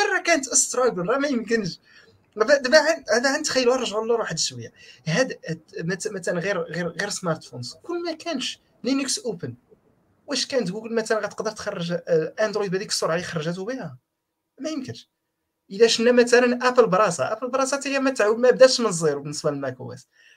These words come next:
راه ديكيدز ديال الخدمه ديال بي اس دي وديال الماك مايكرو كيرنل و،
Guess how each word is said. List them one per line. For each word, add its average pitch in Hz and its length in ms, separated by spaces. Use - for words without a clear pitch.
راه 190 220
ديكيدز 214 480
ديال 185 120
الخدمه 170 260
ديال 180 200
بي 170 200
اس 165 160
دي 196 200
وديال 156 520
الماك 170 460
مايكرو 156 300
كيرنل 180 540
و، 151 520